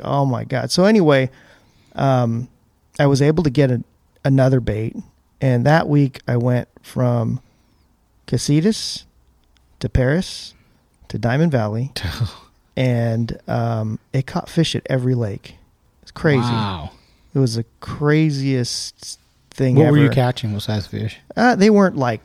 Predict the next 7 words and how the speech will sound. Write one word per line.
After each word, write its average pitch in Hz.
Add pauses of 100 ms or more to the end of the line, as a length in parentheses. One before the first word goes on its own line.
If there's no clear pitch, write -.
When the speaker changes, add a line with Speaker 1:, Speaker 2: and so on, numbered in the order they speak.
(100)
Speaker 1:
trophy 117
fish, -
three 117
to 110
five 107
pound 110
fish, -